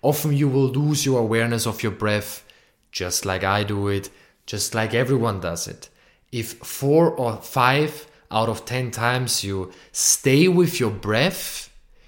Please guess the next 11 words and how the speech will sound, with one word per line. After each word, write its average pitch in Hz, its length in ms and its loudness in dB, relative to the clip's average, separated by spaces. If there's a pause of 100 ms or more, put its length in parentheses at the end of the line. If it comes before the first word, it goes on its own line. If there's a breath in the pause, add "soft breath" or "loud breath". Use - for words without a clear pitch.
(180 soft breath)
you 120 240 -2
are 120 160 4
already 123 1040 2 (360)
doing 127 600 0
incredibly 98 1300 -4 (400)
amazing. 95 840 -6 (1200)
So 110 220 -6
how 110 260 0
should 110 260 -4
you 104 60 -4
breathe? 107 420 -4